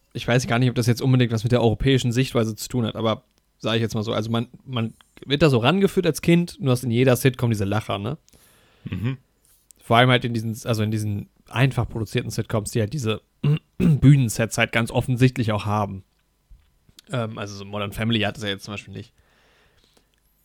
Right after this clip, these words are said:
Speaker 1: Und
Speaker 2: Ja.
Speaker 1: dann, also das ist ja irgendwie schon absurd genug, dass du was guckst, wo jemand lacht, ohne dass du's halt siehst.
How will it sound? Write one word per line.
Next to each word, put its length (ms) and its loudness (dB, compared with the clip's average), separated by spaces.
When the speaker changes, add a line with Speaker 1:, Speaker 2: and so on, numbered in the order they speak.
Speaker 1:
Und 160 4
Speaker 2:
Ja. 120 2
Speaker 1:
dann, 480 -2
also 220 -2
das 180 -2
ist 100 -10
ja 80 2
irgendwie 180 2
schon 140 -2
absurd 880 4
genug, 640 4
dass 140 4
du 120 -2
was 180 2
guckst, 680 4
wo 240 8
jemand 360 8
lacht, 400 4
ohne 220 8
dass 160 4
du's 200 2
halt 180 4
siehst. 580 -2